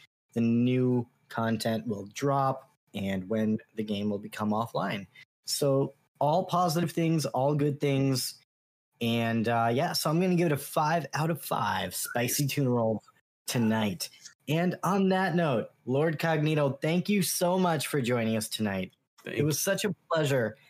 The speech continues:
Speaker 1: having you on. We had so many awesome conversations with you tonight. And before we let you go,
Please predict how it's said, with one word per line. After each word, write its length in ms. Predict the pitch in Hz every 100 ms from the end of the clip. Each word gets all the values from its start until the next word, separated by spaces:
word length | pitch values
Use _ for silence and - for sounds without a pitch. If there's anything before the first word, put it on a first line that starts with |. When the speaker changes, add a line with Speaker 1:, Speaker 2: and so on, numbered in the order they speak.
| _ _
Speaker 1:
having 340 | 127 120 139
you 140 | 127 120
on. 280 | 110 110 107
We 120 | 120
had 200 | 117 113
so 380 | - - 147 170
many 400 | 175 160 143 -
awesome 420 | 127 135 139 151 139
conversations 840 | 139 131 123 - 123 113 117 107
with 100 | 110
you 180 | 107 107
tonight. 460 | - 107 104 95 - - _ _ _ _
And 400 | 139 127 123 110
before 360 | 143 - 175 214
we 160 | 247
let 320 | 240 220 214 208
you 80 |
go, 320 | 185 185 170